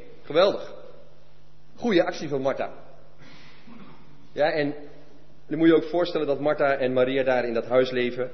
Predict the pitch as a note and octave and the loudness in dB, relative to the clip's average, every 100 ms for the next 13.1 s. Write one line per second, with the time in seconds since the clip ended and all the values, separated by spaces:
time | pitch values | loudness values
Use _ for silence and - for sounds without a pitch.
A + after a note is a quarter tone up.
0 | - G#2 G2 G2+ G#2 G#2 G#2 - - G#2+ | -8 -6 -4 -4 0 0 -2 -6 -2 0
1 | G2+ G2 G#2 A2+ G#2+ F#2+ G2+ - A2+ - | 0 -2 0 0 -2 -8 -8 -6 -6 -6
2 | G2+ G2 F#2+ F#2 F#2 G2+ G2 G2+ G2 F2 | -6 -6 -8 -8 -6 -4 -4 -6 -6 -8
3 | G2+ G#2 G#2 G#2 F#2+ F#2+ G2 F#2 F#2 - | -8 -8 -8 -6 -6 -6 -6 -8 -8 -10
4 | - - - - - - - - - - | -12 -12 -12 -12 -12 -12 -12 -12 -10 -4
5 | G#2+ G#2 G#2 G2 F#2+ - - - - - | -2 2 2 0 -4 -10 -10 -12 -12 -12
6 | - - - - - C#3 A#2+ A#2 C3 C3 | -12 -12 -12 -10 0 2 2 2 0 0
7 | A#2 - C3 B2 B2 - C#3 C#3 A#2 C#3 | -2 2 2 2 0 0 0 0 -2 -2
8 | B2 - - D3 C3 A2+ B2+ B2+ - - | -2 -4 -4 -4 -4 0 0 0 -6 -12
9 | - - - - - - C3 C#3+ B2 A#2+ | -12 -12 -12 -12 -12 -4 0 0 0 0
10 | B2 C3 A#2 C3 B2+ A#2 A2+ B2+ A2 G#2 | 0 0 2 0 0 -4 -6 -4 -6 -6
11 | - A#2+ B2+ C3 E2 G2 A2+ A2+ G2 G#2 | -6 -4 -6 -4 -4 -2 -4 -4 -4 -2
12 | A2 C#3 C3 F#3 F3+ D3+ C3+ A2 F3 A#3 | -4 -4 2 4 4 2 -2 0 0 -2